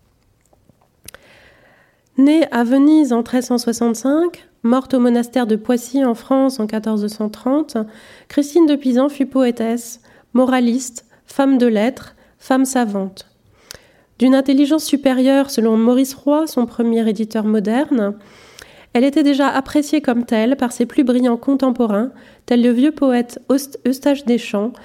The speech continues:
qui la qualifie de muse sans pareille dans sa ballade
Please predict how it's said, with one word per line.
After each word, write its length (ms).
qui 100
la 140
qualifie 420
de 140
muse 460
sans 200
pareille 580
dans 160
sa 200
ballade 600